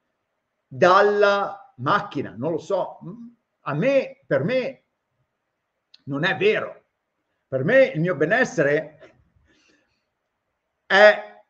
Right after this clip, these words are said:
il risultato di un sistema mentale, psicofisico, emotivo,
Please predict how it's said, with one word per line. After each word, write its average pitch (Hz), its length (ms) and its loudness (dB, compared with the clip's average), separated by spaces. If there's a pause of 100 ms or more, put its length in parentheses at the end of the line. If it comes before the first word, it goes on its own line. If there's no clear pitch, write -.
(380)
il 214 220 8
risultato 165 1500 -2 (180)
di 202 600 -2 (420)
un 208 220 2
sistema 170 1080 2 (1300)
mentale, 220 680 4
psicofisico, 208 1080 -2
emotivo, 160 1120 -2